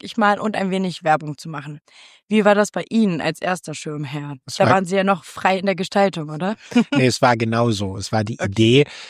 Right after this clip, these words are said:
Speaker 2: äh, dass man einfach über den Schirmher-, Schirmherrn, der sozusagen eine Person des öffentlichen Lebens, äh, idealerweise ist oder eben vernetzt ist in der Bundeswehr, äh, eine Reichweite, ne,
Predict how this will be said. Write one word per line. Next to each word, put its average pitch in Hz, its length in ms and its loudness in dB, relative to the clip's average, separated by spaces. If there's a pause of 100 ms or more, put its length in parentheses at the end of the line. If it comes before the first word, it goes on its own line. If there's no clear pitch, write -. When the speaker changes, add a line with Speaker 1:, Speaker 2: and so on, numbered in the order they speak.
(320)
Speaker 2:
äh, 110 260 -2
dass 107 320 -2
man 110 160 -2
einfach 123 380 -2
über 117 240 -2
den 101 180 0
Schirmher-, 123 540 0
Schirmherrn, 139 800 0
der 123 340 -2 (460)
sozusagen 110 480 -4
eine 98 100 -2
Person 107 380 0
des 101 100 -4
öffentlichen 101 520 -4
Lebens, 123 580 2
äh, - 80 -2
idealerweise 113 720 0
ist - 260 -2
oder 120 220 -2
eben 104 300 -4
vernetzt - 480 -2
ist 117 120 -4
in 113 80 -2
der 101 100 -2
Bundeswehr, 123 600 2 (920)
äh, - 60 -6 (160)
eine 107 280 2
Reichweite, 110 640 2
ne, 101 120 -4